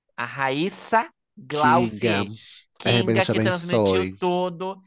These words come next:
Speaker 1: deu todos os updates, ela se, ela hospedou lá no, no mesmo hotel que eles, lá no, no Texas,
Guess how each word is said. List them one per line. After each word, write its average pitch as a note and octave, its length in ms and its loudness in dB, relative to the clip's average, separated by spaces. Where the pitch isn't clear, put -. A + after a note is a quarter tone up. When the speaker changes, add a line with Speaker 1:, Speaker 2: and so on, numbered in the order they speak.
Speaker 1:
deu E3+ 140 -2
todos F3 220 -8
os F#3+ 40 -10
updates, E3 500 -2
ela E3 220 4
se, E3+ 360 -6
ela D#3 160 -4
hospedou E3+ 520 -4
lá D#3 180 -2
no, C3+ 480 -4
no C#3 340 -8
mesmo C#3+ 280 -10
hotel C#3+ 260 -8
que C#3+ 260 -12
eles, D3 560 -6
lá C3 400 0
no, B2 720 -6
no C3+ 140 -12
Texas, C#3 580 -6